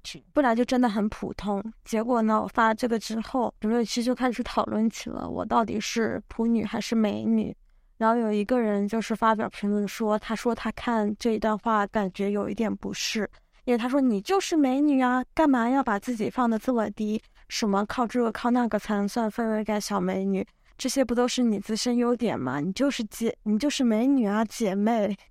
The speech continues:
下面有另外一个姐妹回复他说，他说：“嗯，那个，这两个人可能都是没有关注我的类型，就是被那种，呃，算法推到了这个帖子。”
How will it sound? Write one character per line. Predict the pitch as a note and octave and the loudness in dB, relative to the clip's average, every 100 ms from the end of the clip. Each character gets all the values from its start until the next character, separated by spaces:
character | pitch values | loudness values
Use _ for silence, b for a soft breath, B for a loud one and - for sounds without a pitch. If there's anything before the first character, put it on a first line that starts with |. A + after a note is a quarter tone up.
| _ _ _ | _ _ _
下 | - C4+ | 0 2
面 | A3+ | 2
有 | G#3 F#3+ | 2 0
另 | A3 | 0
外 | A#3+ A3 | 2 2
一 | F#3+ | 0
个 | G3+ | -2
姐 | - F#3+ | -2 -4
妹 | D3 G#3 | -2 -2
回 | G3+ F#3+ | -2 -4
复 | E3 - | -6 -6
他 | G#3+ G#3 G3 | -4 -2 -2
说， | - G3+ | -2 -4
他 | G3+ G#3 | -4 -6
说 | - G#3 G3 G#3 _ b b - | -4 -2 -2 -2 _ b b -4
：“嗯， | F#3 F3 E3+ F3 F#3+ _ - | -2 -2 -2 -4 -8 _ -2
那 | C#4 | 0
个， | A#3 G3 - A#3+ | 4 4 4 0
这 | B3 | 2
两 | B3+ F3+ | 0 2
个 | |
人 | G3 F#3+ | 0 -2
可 | G3 | -2
能 | F3+ | -4
都 | D#3+ G3+ | -2 -4
是 | - G#3+ F#3+ | -2 -2 0
没 | F#3 | 0
有 | F#3+ | 0
关 | G3 G3+ | 0 -2
注 | G3+ A3 | -2 -2
我 | E3 | -2
的 | D3 | -2
类 | G3+ | -2
型， | F#3+ F3+ | -2 -6
就 | |
是 | F#3 G3+ | -6 -2
被 | G3 F3+ | 0 0
那 | G3 F#3+ | 0 -2
种， | E3+ D3+ - - - | -2 -4 -8 -20 -8
呃， | - F3 E3 E3+ | -2 -2 -2 -6
算 | G3 A#3 A3 | -6 -2 0
法 | G3 | -2
推 | - G#3+ A3+ | -2 -2 2
到 | B3+ | 2
了 | F#3+ | 2
这 | F#3 | 0
个 | F3+ | -6
帖 | - - - | -4 -6 -8
子。” | - F3 | -10 -12